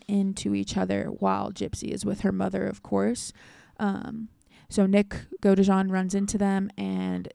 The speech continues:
Dee Dee gets mad. <laughs> Naturally, like, someone's giving her daughter attention. Someone is trying to kind of, like, be in their bubble. She gets mad,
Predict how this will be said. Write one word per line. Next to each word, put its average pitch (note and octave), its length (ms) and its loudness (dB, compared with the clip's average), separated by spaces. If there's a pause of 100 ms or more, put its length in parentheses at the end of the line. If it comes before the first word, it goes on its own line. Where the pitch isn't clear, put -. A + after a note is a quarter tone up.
Dee G3+ 180 2
Dee G3 100 2
gets F#3+ 200 -4
mad. F#3 360 -4 (240)
<laughs> - 60 -2 (720)
Naturally, G3+ 600 2
like, F#3+ 180 2
someone's F#3 320 0
giving F#3+ 240 0
her F#3 80 2
daughter F#3+ 280 4
attention. F#3+ 520 0
Someone F3+ 320 -2
is F#3+ 160 -2
trying F#3+ 360 -2
to G#3 520 0 (460)
kind G#3+ 100 0
of, G3 80 0
like, F#3+ 160 2
be G3+ 100 2
in F#3+ 140 0
their F#3+ 140 2
bubble. G3 500 4
She - 140 -4
gets G3+ 160 -4
mad, F#3+ 340 2